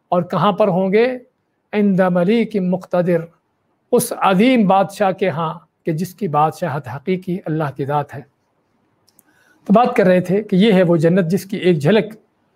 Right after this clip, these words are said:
قرآن کی ان چند آیتوں نے ہم کو پیش کی ہے۔ اور پھر یہ بھی کہ دنیا کی نعمتیں، ان کی حقیقت یہ ہے کہ آدمی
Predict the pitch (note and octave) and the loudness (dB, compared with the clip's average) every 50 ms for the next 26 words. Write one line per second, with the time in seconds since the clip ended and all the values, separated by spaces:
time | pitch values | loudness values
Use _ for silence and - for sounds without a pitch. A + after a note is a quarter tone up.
0 | _ _ _ _ - F#3 F#3 F#3+ G3+ G3 G3+ G3+ F#3+ F3+ F3 D#3+ - F#3 F3+ F#3 | _ _ _ _ 2 2 4 4 2 0 0 0 0 0 0 0 0 0 0 0
1 | F3 E3 E3+ F3+ F3 - G#3+ G#3+ F3 D3+ E3+ D#3+ D#3+ F3+ E3+ - E3+ D#3 - - | 0 0 0 2 2 2 0 2 0 -2 -4 -6 -8 -10 -8 -6 -6 -6 -8 -8
2 | _ A#3 A3+ - A#2+ - - _ _ _ _ _ _ _ _ _ _ _ _ _ | _ -6 -6 -6 -6 -12 -18 _ _ _ _ _ _ _ _ _ _ _ _ _
3 | _ _ _ _ _ _ _ _ _ _ - A3 - - G#3+ A3+ A3 B3 C#4+ C#4+ | _ _ _ _ _ _ _ _ _ _ -2 -2 0 2 2 2 4 4 4 4
4 | A3+ G#3 G3 G3 A#3 - - - - _ _ _ _ _ _ _ _ _ _ _ | 4 4 2 2 0 -4 -12 -20 -20 _ _ _ _ _ _ _ _ _ _ _
5 | _ _ _ _ _ _ _ _ _ _ _ _ _ _ _ - B3 G#3 F3 G#3+ | _ _ _ _ _ _ _ _ _ _ _ _ _ _ _ 0 2 4 6 6
6 | G#3 A3+ A#3+ B3+ B3 A#3 A#3+ A3 G#3 G3+ G#3 G#3+ G#3 G3+ A3+ B3+ B3+ A#3 A3+ - | 6 6 4 4 2 2 2 2 2 2 2 0 0 2 2 2 2 0 0 0
7 | G3+ F3+ F3+ F#3+ - - _ _ _ _ _ _ _ _ _ _ _ _ _ _ | -2 -2 -2 -4 -8 -14 _ _ _ _ _ _ _ _ _ _ _ _ _ _
8 | _ _ _ C4+ B3+ G#3+ - A#3 E3+ F3+ F3 C4 C4 A#3+ A#3 G#3+ A3+ A3+ A#3+ A3+ | _ _ _ 0 0 2 2 2 2 2 0 -2 -2 -2 -2 -2 0 0 0 2
9 | E3 F#3 F#3 F#3 - G#3 F#3+ D#3+ E3 F3 F3+ E3+ E3 F3 F#3 G3 G#3+ | 2 0 -2 -2 -4 -4 -2 0 0 0 0 0 -2 -2 -2 -4 -4